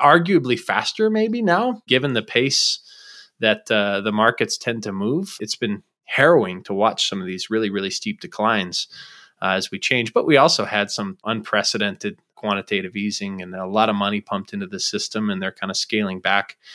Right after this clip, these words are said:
asset purchases and raising interest rates to try and slow the economy down now a little bit, and things are too hot. And, uh, there's a lot, a lot of dynamics and a lot of, um,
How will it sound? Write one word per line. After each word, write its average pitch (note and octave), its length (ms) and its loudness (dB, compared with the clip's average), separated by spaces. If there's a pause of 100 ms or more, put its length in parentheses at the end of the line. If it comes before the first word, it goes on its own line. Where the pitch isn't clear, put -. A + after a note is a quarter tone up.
(320)
asset G2 400 -2
purchases G2 680 -6
and G2 220 -10
raising A2 360 -2
interest G#2 340 -4
rates G#2+ 200 2
to G#2 140 -10
try A2+ 160 0
and A2+ 100 0
slow A#2+ 280 2
the C#3 100 6
economy C#3 380 0
down D3 360 4
now G2+ 220 0
a G2 80 -2
little G#2 140 -2
bit, G2 320 -2
and F#2+ 180 -4
things G#2+ 220 -2
are G#2+ 60 -2
too A#2+ 180 -4
hot. C3 400 2
And, F#2+ 160 -8 (360)
uh, G#2+ 100 0
there's C3 180 2
a F3+ 40 4
lot, G3 260 2
a C3 40 -2
lot D#3 160 6
of E3 80 6
dynamics A2 560 0
and G#2 80 -6
a G2 40 -4
lot G#2+ 180 0
of, G2 160 -8
um, G2 220 -4